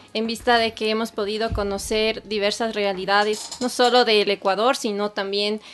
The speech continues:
de otros países como de Bolivia, de Colombia, y de esta manera también nos hemos cuestionado, eh, ciertas problemáticas que acontecen a nivel latinoamericano.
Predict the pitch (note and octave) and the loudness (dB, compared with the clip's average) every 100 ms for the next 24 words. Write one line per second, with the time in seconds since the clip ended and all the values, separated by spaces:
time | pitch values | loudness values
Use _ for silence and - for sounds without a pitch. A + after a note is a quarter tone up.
0 | - - G#3+ A3 A3 A3+ - G3+ A3+ A#3+ | -20 -2 0 0 -2 -4 0 0 0 -2
1 | A#3 - G#3 G3 F#3 F3+ F3 A3 A#3 A3 | -4 -4 -4 -2 -2 -4 -2 0 0 2
2 | G#3 G3+ G#3 - - - G3 G3 F#3 A3 | 6 6 6 0 -14 -8 -4 -2 2 4
3 | A#3+ A3+ G3 G3 G3+ _ _ _ A3+ A3+ | 2 0 0 0 -2 _ _ _ -4 0
4 | A3+ A#3+ C#4+ B3+ A3 G#3+ A#3 A#3 G#3+ G3+ | 0 2 2 2 0 2 2 2 -2 -2
5 | G#3 A3+ A3 G#3+ G#3 - G#3+ G#3 G3+ G3 | -2 -2 -4 -6 -6 -6 -6 -6 -4 -2
6 | G3+ A3 A#3 A3+ - - G3 G3+ B3+ B3+ | 4 4 6 2 0 -4 -6 0 0 2
7 | C4+ - A3 F#3+ G3 G#3+ B3 B3 - G#3 | 0 2 2 2 0 2 2 0 -4 -4
8 | - G3+ G3 F#3+ F#3+ G#3+ G#3+ G#3 G3+ F#3+ | -2 -2 -2 -6 -4 -4 -4 -4 -6 -8
9 | - G3+ G3+ G3 G3 G3 G3 F3+ F3 F3 | -6 -4 -2 -2 -2 -4 -6 -8 -8 -10
10 | - - | -10 -12